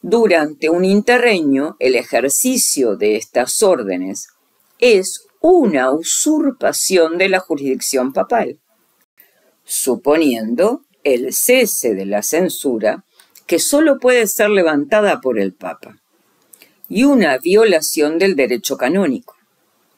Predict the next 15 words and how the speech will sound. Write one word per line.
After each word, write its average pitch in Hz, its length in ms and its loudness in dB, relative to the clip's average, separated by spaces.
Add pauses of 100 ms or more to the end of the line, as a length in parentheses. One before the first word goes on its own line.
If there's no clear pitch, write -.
(140)
Por 135 180 2
lo 175 200 2
tanto, 165 560 -2
cualquier 190 560 0
acto - 520 -4 (320)
intentado 117 920 0
por 104 160 -4
estos 123 460 -4
hombres 104 560 -4
mientras 113 540 -6
se - 100 -6
encuentran 120 720 -4 (120)
bajo - 380 -6
esta 127 300 0
censura 139 800 0